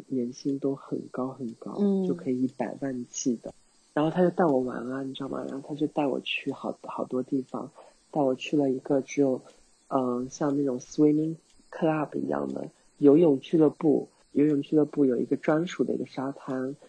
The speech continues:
Speaker 1: 沙滩的视野非常好。
Speaker 2: 啊。
Speaker 1: 然后里面有，里面有很，好几个那种游泳池，然后每一个都很有特色的那种泳池。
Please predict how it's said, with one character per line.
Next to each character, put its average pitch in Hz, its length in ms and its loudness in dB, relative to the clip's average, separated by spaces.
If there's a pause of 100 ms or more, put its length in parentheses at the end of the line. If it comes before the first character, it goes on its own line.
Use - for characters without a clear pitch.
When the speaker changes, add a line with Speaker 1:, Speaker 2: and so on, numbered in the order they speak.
(160)
Speaker 1:
沙 - 240 -10
滩 143 180 -6
的 139 60 -4
视 143 220 -2
野 120 100 2
非 139 220 0
常 117 180 -10
好。 - 360 -14
Speaker 2:
啊。 214 400 -6
Speaker 1:
然 220 100 -6
后 139 80 -2
里 131 100 -2
面 139 320 0
有， 131 260 0 (720)
里 143 140 -2
面 151 160 2
有 135 80 -2
很， 131 340 -4
好 143 260 -4
几 143 220 -8
个 127 120 -6
那 139 140 -2
种 120 300 -6
游 131 140 2
泳 131 180 0
池， - 480 -6
然 - 80 -12
后 131 100 -6
每 117 200 -2
一 - 20 -6
个 135 80 0
都 139 140 -6
很 139 160 -8
有 113 80 -4
特 - 280 -2
色 131 200 -4
的 127 80 -6
那 123 100 -4
种 127 180 -4
泳 123 240 -4
池。 - 320 -12